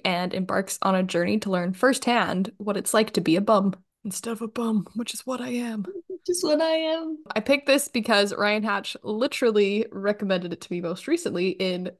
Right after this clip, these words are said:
Speaker 1: the Christmas card he wrote for me, <laughs> which has been great.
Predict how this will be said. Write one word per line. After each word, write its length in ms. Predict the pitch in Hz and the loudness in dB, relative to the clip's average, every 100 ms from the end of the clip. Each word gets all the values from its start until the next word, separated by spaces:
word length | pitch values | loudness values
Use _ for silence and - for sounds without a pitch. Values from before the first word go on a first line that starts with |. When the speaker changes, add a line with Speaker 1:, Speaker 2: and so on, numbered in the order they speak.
| - | -8
Speaker 1:
the 160 | 190 185 | -4 -4
Christmas 340 | 185 403 262 | 0 0 0
card 220 | - - 190 | 2 0 0
he 100 | 175 | 2
wrote 200 | 160 - | 0 2
for 100 | 185 | 0
me, 260 | 214 320 - | 2 -2 0
<laughs> 80 | - | 6
which 1200 | 339 285 269 359 311 247 480 - - 320 302 302 | 6 6 2 4 2 -2 -6 -8 -6 -2 -2 2
has 180 | 392 240 | 0 2
been 180 | 208 196 | 0 -2
great. 280 | 180 185 | -2 -2